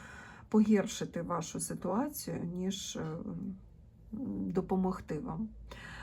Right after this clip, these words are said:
Тож, е, просто будьте уважні.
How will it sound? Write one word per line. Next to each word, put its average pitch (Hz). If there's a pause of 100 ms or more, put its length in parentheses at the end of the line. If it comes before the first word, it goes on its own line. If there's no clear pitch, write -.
(340)
Тож, -
е, 170 (1600)
просто 220
будьте -
уважні. 156